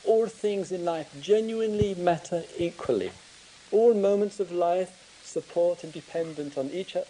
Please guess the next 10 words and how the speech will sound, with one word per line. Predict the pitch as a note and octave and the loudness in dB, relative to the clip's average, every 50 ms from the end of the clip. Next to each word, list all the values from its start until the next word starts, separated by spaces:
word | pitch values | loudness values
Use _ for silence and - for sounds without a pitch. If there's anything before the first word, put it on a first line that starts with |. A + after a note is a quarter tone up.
| - D#3+ | -10 -10
moment. | D3+ D3 D3 C#3+ C3+ A#2+ A#2+ B2+ C#3 - - - - - - - - - - - - - | -4 0 0 0 0 0 -2 -4 -4 -8 -18 -20 -20 -20 -20 -20 -20 -20 -20 -18 -4 0
If | A#3+ C#4 C#4 - - | 0 0 0 0 2
all | B3 B3+ F4+ F4+ | 4 6 6 6
things | - - - A#3 G#3 F3 D#3+ D#3 E3 F#3 - | 4 0 -2 0 0 0 0 -2 -2 0 2
are | - E3+ | 2 2
really | E3 F#3+ A3+ A#3+ B3 A#3+ A#3+ A3+ | 2 2 0 2 2 0 -2 0
worth | G3+ G3+ G3+ F#3 C#3+ A#2 A#2 - - | 2 4 6 6 6 4 2 -2 -8
a | |
human | C3 - - F#3 F#3+ G3 G3+ F#3+ | -12 -6 -4 -4 -2 -2 -4 -6
being's | D#3+ - E3+ D#3 D#3 D3 C#3 - | -8 -8 -6 -4 -4 -4 -4 -6